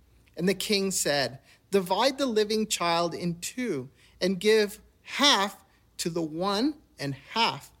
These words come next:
to the other." Then the woman whose son was alive said to the king, because her heart yearned for her son, "Oh, my lord, give her the living child and by no means put him to death." But the other said,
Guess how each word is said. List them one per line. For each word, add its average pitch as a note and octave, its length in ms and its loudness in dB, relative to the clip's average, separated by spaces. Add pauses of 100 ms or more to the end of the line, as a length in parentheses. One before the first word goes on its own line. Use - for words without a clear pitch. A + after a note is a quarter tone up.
(180)
to F3 120 -2
the F3 180 -4
other." E3 400 -4 (1000)
Then C4 240 4
the A#3 100 4
woman G3 340 2
whose F#3 260 -4
son D4+ 320 2
was D#3 160 -2
alive C#3+ 480 -2
said D3 220 0
to F#3 100 -2
the E3+ 100 -8
king, D#3+ 600 -4 (280)
because E3+ 320 -6
her D#3 120 -4
heart - 500 -2
yearned F3 460 -2
for - 120 -16
her C#3 180 -8
son, D#3+ 360 -6 (600)
"Oh, A#3+ 180 4
my G#3 180 2
lord, G3+ 440 0 (220)
give A3 180 0
her E4+ 420 0
the G#3+ 140 0
living D3+ 400 -4
child D3+ 500 -2 (240)
and G#3+ 160 2
by A#3 160 4
no C4 400 2
means F3+ 400 -2
put F3+ 200 -6
him G3+ 240 -6
to A#3 100 -12
death." A#3 440 -2 (600)
But D3+ 80 -18
the D3+ 160 -2
other F3 260 0
said, D3 520 0